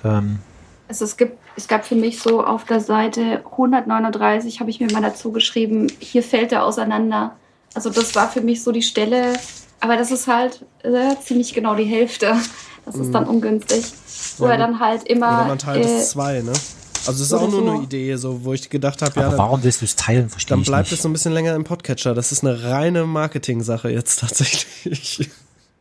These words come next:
Speaker 1: Ach so.
Speaker 2: Gut, ich meine, es muss ja thematisch,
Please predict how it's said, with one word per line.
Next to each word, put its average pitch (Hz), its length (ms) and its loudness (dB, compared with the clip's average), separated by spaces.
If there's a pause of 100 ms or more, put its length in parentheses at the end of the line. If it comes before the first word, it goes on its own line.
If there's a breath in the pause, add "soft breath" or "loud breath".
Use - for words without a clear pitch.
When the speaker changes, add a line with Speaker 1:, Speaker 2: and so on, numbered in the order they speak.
(680)
Speaker 1:
Ach - 140 -6
so. - 200 0 (300)
Speaker 2:
Gut, 285 180 4
ich - 140 2
meine, 247 180 4
es 254 140 2
muss 269 160 4
ja 247 100 4
thematisch, 240 680 0